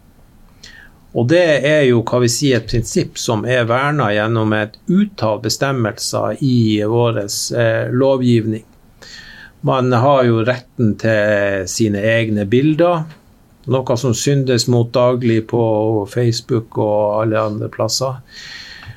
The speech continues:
Og man har også da en, eh, meget godt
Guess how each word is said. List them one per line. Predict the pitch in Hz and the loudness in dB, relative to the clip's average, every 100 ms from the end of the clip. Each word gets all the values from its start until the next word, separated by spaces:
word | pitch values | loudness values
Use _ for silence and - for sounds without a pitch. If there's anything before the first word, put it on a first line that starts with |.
| - 151 | -10 0
Og | 151 151 | 2 4
man | 147 139 | 2 2
har | 123 151 143 123 | 2 4 4 2
også | 131 - - 131 110 | 0 -2 0 0 2
da | 131 120 | 2 2
en, | 110 110 110 110 | 2 0 2 2
eh, | 110 110 | 2 2
meget | 113 120 165 151 110 | 2 4 2 0 -2
godt | 151 123 | -2 -2